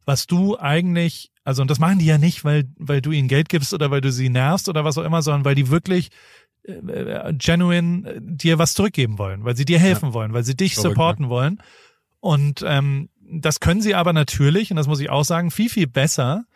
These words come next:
Speaker 1: wenn es ein Produkt von dir ist, als wenn es ein Produkt von dir plus siebzehn ist oder siebzehn plus dir zum Beispiel.
Speaker 2: Mhm, mhm.
Speaker 1: Ähm, und, und ich find, also wer auch immer das Marketing da macht bei Jokolade,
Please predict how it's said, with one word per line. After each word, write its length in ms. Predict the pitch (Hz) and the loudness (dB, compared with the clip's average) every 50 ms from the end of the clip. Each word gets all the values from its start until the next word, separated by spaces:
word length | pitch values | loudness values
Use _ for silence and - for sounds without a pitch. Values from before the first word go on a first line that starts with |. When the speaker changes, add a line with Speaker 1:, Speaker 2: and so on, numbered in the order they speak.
| _ _ _ _ _ _ _ _ _ _ _ _ _ _ - | _ _ _ _ _ _ _ _ _ _ _ _ _ _ -2
Speaker 1:
wenn 200 | 135 143 151 175 | 0 0 2 2
es 100 | 143 - | 2 2
ein 60 | 156 | 2
Produkt 340 | - - 156 196 247 - - | 2 2 2 0 0 -2 -2
von 220 | - 160 135 127 | 0 2 2 2
dir 260 | 113 120 123 120 - | 2 0 0 0 0
ist, 240 | - 139 185 - - | 0 -2 -2 -2 -4
als 340 | - 139 131 139 135 - - | -2 0 0 0 0 0 0
wenn 140 | 143 139 143 | 2 2 2
es 120 | 143 - | 0 -2
ein 60 | 151 | -4
Produkt 300 | 139 - 147 151 151 - | -2 0 -2 -2 -2 -2
von 160 | - 151 135 | 0 0 2
dir 160 | 127 139 147 139 | 2 2 2 0
plus 240 | - - 151 135 120 | 2 0 0 2 2
siebzehn 380 | 143 170 - - - 123 107 | 0 0 0 0 0 0 0
ist 160 | 107 107 101 - | 0 -2 -4 -4
oder 180 | 120 113 117 | 0 0 0
siebzehn 460 | 107 101 135 127 - - 135 120 113 | 2 2 0 -2 0 -2 0 0 0
plus 280 | - - - 120 - - | -2 0 -2 -2 -2 0
dir 340 | - 175 160 123 101 101 - _ _ | 0 2 2 2 2 -2 -6 _ _
zum 140 | - - 110 | -6 -4 -2
Beispiel. 500 | 110 113 113 - - 131 147 107 113 104 - - | -2 -2 -2 0 2 4 4 4 2 0 -6 -8
Speaker 2:
Mhm, 60 | 117 107 | -6 -4
mhm. 180 | 101 107 117 - _ _ | -4 -4 -6 -12 _ _
Speaker 1:
Ähm, 480 | - 151 139 143 135 135 135 135 139 - _ _ _ _ _ _ _ _ | -2 0 2 2 2 0 -2 -4 -6 -8 _ _ _ _ _ _ _ _
und, 560 | - 151 143 139 139 139 131 - - - - _ _ | -2 -2 0 0 0 -2 -4 -6 -10 -10 -12 _ _
und 200 | - 143 135 135 | -4 -4 -2 -2
ich 120 | - - | -4 -2
find, 240 | - 202 196 170 165 | 0 0 0 0 2
also 300 | - 143 123 123 104 107 | 0 2 2 2 0 0
wer 140 | 113 131 131 | 0 0 0
auch 80 | 123 117 | 2 2
immer 220 | 190 165 170 160 | 2 2 2 4
das 140 | 135 127 110 | 2 2 2
Marketing 420 | 143 135 147 - - - 131 120 | 2 0 0 0 -2 -2 -2 -2
da 100 | 113 110 | -2 -2
macht 280 | 107 135 165 - - _ | 0 -2 -2 -2 -6 _
bei 160 | - 127 117 | -2 0 0
Jokolade, 720 | 113 110 113 110 - - 117 107 107 107 110 110 147 196 | 2 2 0 0 0 -2 -2 0 0 0 0 2 2 0